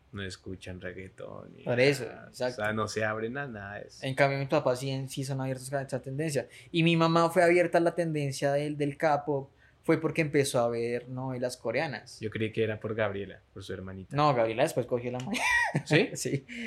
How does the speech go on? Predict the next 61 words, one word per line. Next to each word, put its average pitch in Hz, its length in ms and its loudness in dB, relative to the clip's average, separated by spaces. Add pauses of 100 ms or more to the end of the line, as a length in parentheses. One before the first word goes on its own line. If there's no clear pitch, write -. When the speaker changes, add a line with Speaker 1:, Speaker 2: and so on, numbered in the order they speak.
(140)
Speaker 2:
ya 135 100 2
después 135 240 0
Speaker 1:
Creí 107 120 2
que 131 60 0
Speaker 2:
cogió 135 180 4
Speaker 1:
era 127 280 2
Speaker 2:
la, 139 100 0
el 135 80 -2
gusto 151 300 4
al 147 80 -2
K-pop. 143 360 2
Speaker 1:
Porque 120 200 -2
su, 123 220 0
su 117 80 0
hermana, 117 260 2
¿cuántos 117 240 -4
años 120 160 -6
tiene? 170 240 -4 (140)
Speaker 2:
Tiene 139 200 -2
once. 127 440 -6
Speaker 1:
Yo 113 120 -4
creí 113 240 0
que 127 220 -2 (100)
había 117 300 2
sido 110 360 -4 (160)
por 107 200 2
eso. 107 260 -2
Speaker 2:
No, 139 500 4
no, 127 180 2
mi 123 100 -2
mamá 117 260 -4
empezó 135 360 2
a 143 60 6
ver 143 140 4
a 147 100 6
Speaker 1:
<clears throat> 151 40 6
Qué 151 60 6
Speaker 2:
doramas 143 400 4
Speaker 1:
chistoso 147 520 6
Speaker 2:
y 180 80 6
le 175 160 10
gustó 160 340 8
Speaker 1:
que 175 60 10
su - 60 4
Speaker 2:
tanto 180 240 10
el, - 80 8
Speaker 1:
mamá 123 120 8
la 127 140 6
Speaker 2:
le 175 60 10
empezó, 170 480 8
Speaker 1:
haya 131 120 4
Speaker 2:
le 160 80 10
gustó 170 220 8
Speaker 1:
metido 170 140 8
Speaker 2:
tanto 156 140 4
el - 40 4
Speaker 1:
en - 0 -
el - 40 -4
Speaker 2:
dorama, 165 380 8
el 160 200 2
dorama 143 420 2